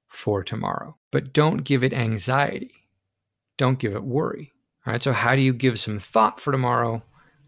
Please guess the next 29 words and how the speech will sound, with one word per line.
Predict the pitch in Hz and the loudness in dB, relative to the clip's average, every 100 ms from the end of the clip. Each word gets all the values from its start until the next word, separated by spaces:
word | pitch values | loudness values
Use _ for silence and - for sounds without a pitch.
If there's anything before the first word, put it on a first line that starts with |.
| - _ - | -20 _ -2
without | 127 117 120 117 - - - | 0 2 0 0 -2 -12 -6
falling | - 120 110 | 0 2 0
prey | 107 110 104 | -2 -2 -2
to | 104 | -2
anxiety | 101 101 98 95 | -2 -2 -4 -4
or | 92 | -4
worry? | 104 120 - - _ 139 | 0 0 0 -8 _ 2
Well, | 123 117 - | 4 4 -2
one, | 160 143 113 139 - - - - - | 0 2 4 2 0 -20 -20 -20 -12
pick | - 131 | 0 2
your | 127 | 4
destination, | 113 113 - 120 117 - 110 | 2 2 2 2 2 -2 -4
right? | 110 117 139 | -6 -6 -4
We've | 117 | -6
talked | - 123 - | 0 0 0
about | - - | -10 -10
this. | - 131 - _ _ | -10 -8 -10 _ _
When | 117 107 | -4 0
you | 110 | 0
choose | 104 - - 143 147 151 139 | 2 2 4 4 4 2 2
your | 151 | 0
destination, | 127 127 - 131 151 - 117 | 2 2 2 2 4 2 2
you | |
know | 107 113 120 | 2 2 4
where | 117 | 4
you | 110 107 | 4 2
want | 104 | 0
to | 101 | -2
go. | 107 98 151 123 127 | 2 6 6 4 0